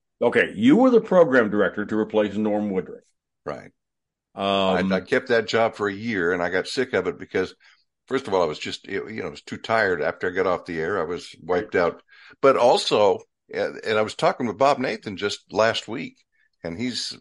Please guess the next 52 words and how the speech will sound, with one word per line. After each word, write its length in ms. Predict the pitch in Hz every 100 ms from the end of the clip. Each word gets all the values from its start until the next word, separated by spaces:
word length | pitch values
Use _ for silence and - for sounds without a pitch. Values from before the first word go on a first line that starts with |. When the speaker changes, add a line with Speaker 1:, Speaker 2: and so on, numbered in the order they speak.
| - -
Speaker 2:
I've 140 | 95
got 260 | 92 101 -
him 180 | 127 110
up 200 | 82 87
on 160 | 82
one 100 | 82
of 80 | 78
these 140 | 78
podcasts 600 | - 73 73 - 73 -
now, 180 | 76 69 _ - - - - -
and 160 | 92
he 120 | 120
and 80 | 139
I 100 | 117
discussed 440 | 92 - 104 92 98
that 200 | 80 -
too. 140 | 131
And 80 | 110
I 40 |
said, 220 | 92 95
"The 80 | 95
th-, 200 | - -
the 160 | 117 123
terrible 380 | - 175 233 123
thing 240 | - 156
about 220 | 127 101
being 140 | 107 104
the 60 |
program 480 | 87 - 240 110 82
director 340 | 78 76 - 67
there 220 | 67 73
was 280 | 76 78 - _ - _ _ -
we 100 | 156
were 120 | 127
so 240 | - 175 -
big 320 | 156 180 165
in 100 | 151
the 60 |
morning. 420 | 120 117 104 62 - _ _ _ _ _ -
We 80 | 123
were 80 | 123
doing 220 | 123 113
such 200 | 139 139
a 60 |
great 260 | 107 117 87
job 320 | 87 95 92
in 140 | 90 80
terms 320 | 98 90 82
of, 120 | 85
Speaker 1:
Mm-hmm. 220 | 87 98
Speaker 2:
you 100 | 117
know, 200 | 90 82